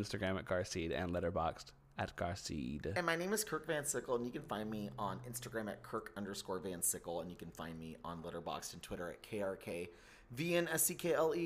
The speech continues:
Speaker 2: You can also follow us on Straight People Movies, S T R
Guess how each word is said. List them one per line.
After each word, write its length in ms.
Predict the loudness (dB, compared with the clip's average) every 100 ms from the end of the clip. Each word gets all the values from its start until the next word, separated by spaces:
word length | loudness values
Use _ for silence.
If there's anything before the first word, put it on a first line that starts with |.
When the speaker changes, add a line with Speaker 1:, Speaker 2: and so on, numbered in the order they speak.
| 2
Speaker 2:
You 60 | 2
can 80 | 2
also 300 | 2 4 4
follow 440 | 4 10 12 12
us 160 | 12 10 10
on 440 | 12 12 12 10
Straight 220 | 6 4 2
People 180 | 6
Movies, 480 | 6 6 4 4 2 4
S 160 | 2
T 180 | 4 6
R 160 | 6